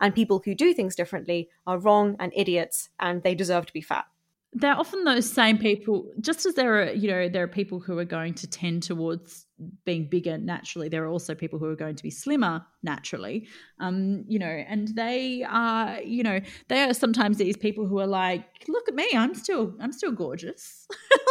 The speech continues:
Speaker 2: Like, "Why can't you do it?" Like, "Because I'm not the same as you," or, you know, um, "I, I don't, you know, starve myself during the day like you do," or, you know, it, it's just this,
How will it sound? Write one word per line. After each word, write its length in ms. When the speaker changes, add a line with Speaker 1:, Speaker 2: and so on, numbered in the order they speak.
Speaker 2:
Like, 220
"Why 180
can't 260
you 120
do 200
it?" 200
Like, 120
"Because 260
I'm 320
not 160
the 80
same 360
as 80
you," 320
or, 220
you 140
know, 260
um, 280
"I, 220
I 140
don't, 320
you 160
know, 100
starve 440
myself 400
during 300
the 80
day 440
like 260
you 120
do," 340
or, 160
you 180
know, 120
it, 240
it's 240
just 200
this, 220